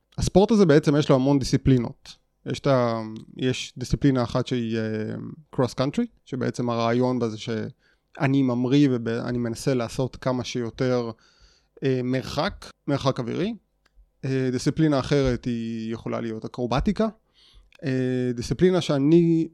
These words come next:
מאוד אוהב, אה, להתעסק איתה, היא יותר בתחום של hike and fly. hike and fly זה בעצם שילוב שאני... לא נוהג לפסגת, אה, לפסגת הר, מחנה את האוטו, ואז פותח את הכנף, כמו שעושים פה, אה, בתבור, למשל, בישראל, אלא אני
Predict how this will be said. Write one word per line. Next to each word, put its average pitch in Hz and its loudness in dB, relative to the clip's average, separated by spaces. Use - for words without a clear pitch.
מאוד 139 2
אוהב, 135 4
אה, 123 2
להתעסק 127 -2
איתה, 214 0
היא 147 0
יותר 147 0
בתחום 139 -2
של 135 0
hike 127 0
and - -6
fly. 123 -4
hike 143 4
and 147 -2
fly 220 4
זה 165 4
בעצם 151 0
שילוב 156 4
שאני... 127 -2
לא 147 4
נוהג 139 6
לפסגת, 123 -2
אה, 117 -2
לפסגת 117 -2
הר, 127 2
מחנה 120 -4
את 123 -6
האוטו, 127 -2
ואז 117 -2
פותח 120 -6
את 120 -8
הכנף, 120 -6
כמו 120 -12
שעושים 120 -8
פה, 113 -6
אה, 113 -8
בתבור, 120 -6
למשל, 123 -8
בישראל, 160 -6
אלא 165 0
אני 160 2